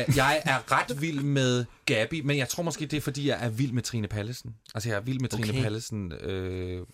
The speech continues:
Speaker 1: jeg synes, hun er, jeg synes, hun, i, i Rejseholdet, der synes jeg, hun er en af dem, der spiller aller, allerbedst.
Speaker 2: Ja.
Speaker 1: Og så er hun sådan også sådan lidt en, øh, hun er lidt en babe.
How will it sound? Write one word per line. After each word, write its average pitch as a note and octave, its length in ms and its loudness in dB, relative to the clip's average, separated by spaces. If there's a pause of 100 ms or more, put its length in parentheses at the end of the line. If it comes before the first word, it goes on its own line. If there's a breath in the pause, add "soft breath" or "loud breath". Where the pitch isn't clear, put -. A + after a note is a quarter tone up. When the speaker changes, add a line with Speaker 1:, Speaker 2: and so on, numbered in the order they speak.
(120)
Speaker 1:
jeg G2+ 80 -10
synes, - 200 -8
hun B2 160 -6
er, G2 200 -4
jeg G2 100 -8 (380)
synes, - 220 -10
hun, B2 420 -2 (180)
i, C3+ 200 2
i - 20 2
Rejseholdet, C3+ 480 0 (280 soft breath)
der A2+ 60 -6
synes B2+ 200 -6
jeg, C3 80 0
hun A#2+ 100 -2
er G#2+ 40 -2
en A2 100 -4
af B2 60 -6
dem, A2+ 120 -4
der A#2 80 -4
spiller A2+ 440 -2 (100)
aller, A2 180 0
allerbedst. G2+ 420 -6 (180)
Speaker 2:
Ja. D3+ 100 2 (340 loud breath)
Speaker 1:
Og A#2+ 140 2
så C#3+ 100 2
er A#2+ 340 2
hun A#2 140 2
sådan A#2 180 0
også G#2+ 120 0
sådan A#2+ 120 -2
lidt G#2+ 200 0
en, G2+ 160 -2
øh, F2+ 300 0
hun G#2+ 120 -2
er F#2 40 -2
lidt F#2+ 180 -6
en A2+ 60 -4
babe. G2 280 -2